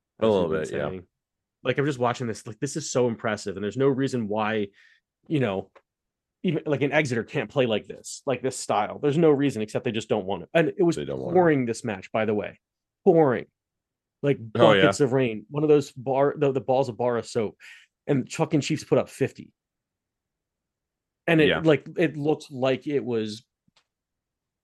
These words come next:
Speaker 2: blue skies the way the rugby was being played by both teams. It really wasn't there.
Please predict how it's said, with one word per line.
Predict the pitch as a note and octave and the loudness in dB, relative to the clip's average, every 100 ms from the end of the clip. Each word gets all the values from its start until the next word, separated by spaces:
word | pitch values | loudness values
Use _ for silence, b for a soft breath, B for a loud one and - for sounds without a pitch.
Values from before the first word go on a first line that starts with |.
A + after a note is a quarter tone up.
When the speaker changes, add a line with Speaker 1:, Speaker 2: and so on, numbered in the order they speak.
| _ - | _ -2
Speaker 2:
blue | C#3 C#3 | 2 2
skies | - - B2+ A#2 A2 G2+ - - _ | 2 0 2 4 2 -2 -6 -18 _
the | C3 | -4
way | B2 | 0
the | A#2 A2 | 0 0
rugby | A2+ G2+ A2+ | 0 -2 -4
was | G#2 | -4
being | - G#2+ | -4 -4
played | G2 G#2 F2+ E2 | -2 -4 -6 -4
by | A2+ | -2
both | A2+ B2+ | 0 -2
teams. | - F2 - | -4 -14 -12
It | - | -4
really | B2 C#3+ | 2 2
wasn't | A2+ A#2+ A#2+ B2 | 2 0 -2 -6
there. | A2 | -8